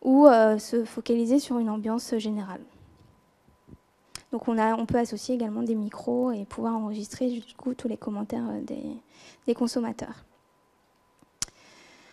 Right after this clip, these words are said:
Donc, pour, euh, en revenir sur les ambiances que l'on a créées, donc, on a joué sur différents critères. Euh, donc, on a modifié à la fois tout ce qui est art de la table, les verres, les carafes, et cetera. Donc, en, en essayant de,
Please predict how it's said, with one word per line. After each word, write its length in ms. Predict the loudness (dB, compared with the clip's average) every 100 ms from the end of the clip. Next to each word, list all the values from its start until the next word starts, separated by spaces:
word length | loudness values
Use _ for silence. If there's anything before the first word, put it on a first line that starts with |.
| -20 _
Donc, 180 | 2 2
pour, 320 | 2 4 6
euh, 300 | 8 8 8
en 80 | 6
revenir 280 | 6 6 6
sur 160 | 4 4
les 200 | 6 6
ambiances 340 | 6 6 4
que 100 | 4
l'on 180 | 0 0
a 80 | -2
créées, 420 | -2 2 4 6
donc, 220 | 4 4
on 100 | 4
a 100 | 4
joué 280 | 2 4 4
sur 180 | 2 -6
différents 420 | -6 -2 0 0
critères. 720 | -2 -4 2 4 4 2 -4 -20 -20 -20 -20 -16 2
Euh, 400 | 8 10 10 8
donc, 200 | 6 4
on 140 | 4 6
a 80 |
modifié 800 | 6 6 6 2 0 0 4 6
à 100 | 6
la 120 | 4 4
fois 240 | 2 0
tout 100 | 0
ce 80 | -8
qui 240 | 0 2
est 100 | 2 2
art 160 | 0
de 100 | 2
la 140 | 2 2
table, 460 | 2 4 4 2
les 160 | 2 -2
verres, 320 | 0 -2 -2
les 80 | -4
carafes, 320 | -6 -6 -6
et 40 | -8
cetera. 420 | -8 -4 0 2
Donc, 200 | 2 0
en, 60 |
en 180 | -4 0
essayant 400 | 0 2 2 4
de, 240 | 4 0